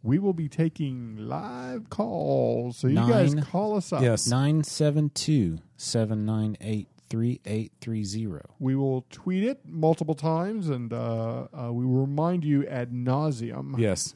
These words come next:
Speaker 1: about it.
Speaker 2: We will be playing clips from older episodes. We will be reenacting a scene from the movie three hundred with, uh, in our own style and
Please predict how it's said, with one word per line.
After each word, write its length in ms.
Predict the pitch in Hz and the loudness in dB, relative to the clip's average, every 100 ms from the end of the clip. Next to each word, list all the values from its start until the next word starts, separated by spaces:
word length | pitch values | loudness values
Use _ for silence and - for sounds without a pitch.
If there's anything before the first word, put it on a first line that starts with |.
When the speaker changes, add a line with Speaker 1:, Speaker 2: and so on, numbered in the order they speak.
| - | -10
Speaker 1:
about 320 | 120 - - | -10 -8 -10
it. 140 | 62 - 135 | -14 -4 6
Speaker 2:
We 140 | 143 | 6
will 240 | 139 139 | 8 6
be 480 | 123 127 120 113 107 - _ - - - - - _ | 6 4 4 2 0 -6 _ -20 -20 -8 -8 -8 _
playing 460 | - 139 139 131 131 _ _ | -2 0 2 0 -6 _ _
clips 360 | - 160 156 - | 2 2 2 -4
from 260 | - 127 123 | -2 2 4
older 320 | 139 143 143 | 4 2 0
episodes. 680 | 135 135 - 147 170 - - _ _ _ _ - | -2 0 2 2 0 -4 -12 _ _ _ _ -2
We 140 | 127 | 2
will 160 | 120 120 | 2 2
be 180 | 113 110 | 2 2
reenacting 640 | 127 139 131 131 - 120 | 2 2 0 0 -2 -2
a 40 | |
scene 380 | 110 131 127 131 | 0 0 0 0
from 200 | - 123 | -2 -2
the 60 | 110 | 0
movie 240 | 113 107 | 2 0
three 220 | 107 113 | 0 -2
hundred 320 | 104 117 165 185 _ - - | 0 0 -2 -4 _ -20 -8
with, 320 | 110 104 - | -4 -4 -2
uh, 500 | 104 98 98 98 98 - _ _ _ - | -2 0 -2 -4 -6 -10 _ _ _ -6
in 120 | 120 | -2
our 160 | 113 113 | 0 2
own 300 | 117 113 - _ _ _ | 0 -2 -6 _ _ _
style 520 | - - 110 120 156 - _ _ _ _ _ _ _ _ - _ _ _ _ | -10 -4 -2 -2 -4 -8 _ _ _ _ _ _ _ _ -18 _ _ _ _
and 480 | 107 107 104 101 98 | -8 -6 -4 -6 -10